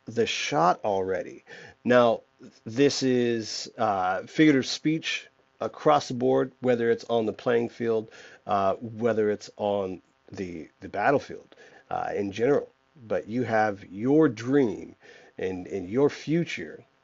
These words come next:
basically at risk, and your job is to try to take the shot. And we're gonna talk about kind of what that means and what that looks like and how it's going to constantly evolve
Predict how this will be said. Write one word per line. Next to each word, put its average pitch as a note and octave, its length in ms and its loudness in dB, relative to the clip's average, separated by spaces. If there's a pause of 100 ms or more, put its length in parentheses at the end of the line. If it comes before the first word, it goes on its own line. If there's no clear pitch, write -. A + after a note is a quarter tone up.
(240)
basically C3 500 2
at G#2+ 140 2
risk, G#2+ 500 -2
and G2 220 -4
your A2+ 400 2
job A#2+ 580 2 (380)
is A2+ 180 -2
to B2+ 100 -6
try C#3+ 320 -2
to E3 80 -2
take - 280 -4
the - 80 -18
shot. - 440 -10 (840)
And A2+ 120 -2
we're B2 80 2
gonna C#3+ 120 4
talk D3+ 400 2
about A#2+ 520 4 (340)
kind C#3 200 -4
of B2 100 0
what D3+ 260 8
that C3 160 6
means B2 440 2
and G#2+ 100 -4
what A#2 120 0
that G#2+ 180 2
looks G#2+ 300 -6
like - 300 -12 (300)
and F#2+ 160 -4
how A2+ 560 4 (240)
it's - 160 -8
going A#2 200 4
to G#2 60 -2
constantly C3 720 -2
evolve G2+ 440 0